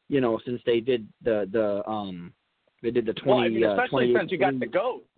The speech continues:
Speaker 2: right? You got the
Speaker 1: Well,
Speaker 2: goat.
Speaker 1: well, well, well,
Speaker 2: I mean,
Speaker 1: well, well,
Speaker 2: this
Speaker 1: yeah,
Speaker 2: guy
Speaker 1: but
Speaker 2: is the
Speaker 1: they
Speaker 2: god
Speaker 1: also
Speaker 2: among
Speaker 1: did the
Speaker 2: men, so no lead is too big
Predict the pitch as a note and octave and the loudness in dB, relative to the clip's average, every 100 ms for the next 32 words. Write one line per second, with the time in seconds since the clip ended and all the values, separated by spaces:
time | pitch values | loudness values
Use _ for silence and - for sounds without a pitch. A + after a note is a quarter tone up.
0 | _ _ - D3+ G#3+ F#3+ - - E3 A3 | _ _ -6 -4 -4 -8 -18 -12 -6 -4
1 | D#3 D#3 - C#3+ - _ C#3+ D#3 C#3+ D3+ | 0 2 4 2 0 _ -2 -2 2 -2
2 | A3 G3+ - E3 D3+ - C4 A3+ A3+ G#3+ | -2 -10 -4 -4 0 0 2 2 2 0
3 | F#3+ - B2+ C#3+ G3+ G3 D#3+ D#3 E3 C#3 | -4 -8 0 4 4 4 2 2 0 2
4 | B2+ A#2 - _ _ F3 D#3+ D3 C#3 B2 | 2 0 -6 _ _ -12 -10 -10 -12 -14
5 | _ _ _ - A3+ B3 A3+ C#4 G#3 D#3+ | _ _ _ -8 -4 -4 -6 -16 -16 -16
6 | - B3 D#3+ A#3 | -16 -16 -6 -6